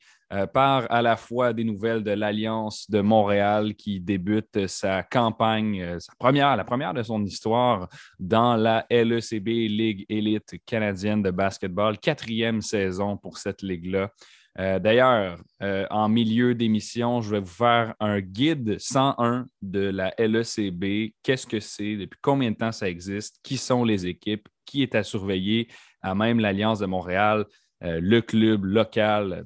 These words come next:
de cette ligue-là. En fin d'émission, je vous invite à rester parce qu'on a Annie Larouche, vice-présidente de l'Alliance de Montréal, qui va justement nous parler, euh,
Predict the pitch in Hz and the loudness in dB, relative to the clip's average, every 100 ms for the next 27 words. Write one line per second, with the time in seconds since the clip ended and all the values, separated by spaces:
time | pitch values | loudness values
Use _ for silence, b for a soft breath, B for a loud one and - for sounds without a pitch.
0 | - 90 104 - 90 95 87 87 98 117 | -14 -2 -2 -2 -8 -6 -6 0 4 4
1 | 143 B B B B _ _ _ _ 110 | 2 B B B B _ _ _ _ 0
2 | 113 - 196 170 143 - 156 113 117 110 | 2 2 2 2 0 0 -2 0 0 2
3 | 117 104 101 - 120 110 104 - - 101 | 2 2 0 -2 -4 -2 -2 -4 -2 0
4 | 101 98 - 131 135 127 107 113 120 - | 0 0 2 4 4 4 4 0 -2 -4
5 | - 110 - 104 98 110 104 120 139 127 | -8 -8 -6 -6 -2 -4 -2 0 2 2
6 | 113 113 107 98 92 95 104 101 156 147 | 0 -2 -2 -4 -2 2 2 0 0 2
7 | 117 107 - 110 113 110 92 92 92 101 | 2 2 -2 0 2 0 0 -2 -2 -4
8 | 101 92 87 85 | -2 -2 -4 -6